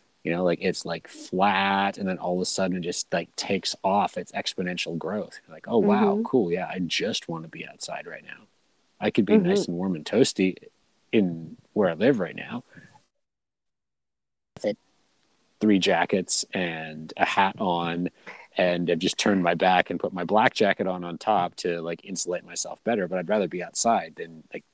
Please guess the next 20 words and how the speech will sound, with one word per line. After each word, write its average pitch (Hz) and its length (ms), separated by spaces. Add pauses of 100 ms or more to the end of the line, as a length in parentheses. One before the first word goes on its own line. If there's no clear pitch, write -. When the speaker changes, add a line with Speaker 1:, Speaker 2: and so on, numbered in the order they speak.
Speaker 1:
down 85 200
in 78 100
that - 120
dark - 240
place, - 420 (200)
you 80 120
know? 123 220 (300)
Speaker 2:
Mm-hmm. 208 440 (2750)
Yeah. 175 320 (1000)
I 185 120
know. 180 120
I 190 180
always 190 320
dream 180 260
about, 170 360
like, 175 140 (120)
dream 180 280
homes 165 520
and 160 260
dream 160 520